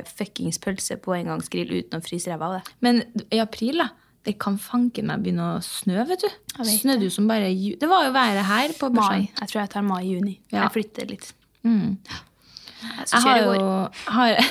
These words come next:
Speaker 2: <laughs> ja, altså, hvis dere venter på noe punchline her, så kommer den aldri til å komme, fordi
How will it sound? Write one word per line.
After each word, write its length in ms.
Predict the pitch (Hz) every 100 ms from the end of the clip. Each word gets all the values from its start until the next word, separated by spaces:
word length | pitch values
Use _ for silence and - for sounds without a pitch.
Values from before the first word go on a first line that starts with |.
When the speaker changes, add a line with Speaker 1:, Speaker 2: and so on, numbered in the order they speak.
| - - -
Speaker 2:
<laughs> 500 | - - 339 254 220
ja, 120 | 254 269
altså, 180 | 240 220
hvis 160 | 233
dere 160 | 247 240
venter 360 | 240 233 180 170
på 160 | 208
noe 320 | 196 190 190 196 - - -
punchline 580 | 220 214 190 214 226 294
her, 220 | 359 349
så 160 | - 277
kommer 320 | 349 359 269
den 80 | 254
aldri 280 | 220 294
til 180 | - -
å 60 | 254
komme, 260 | 269 339 294
fordi 360 | 285 233 247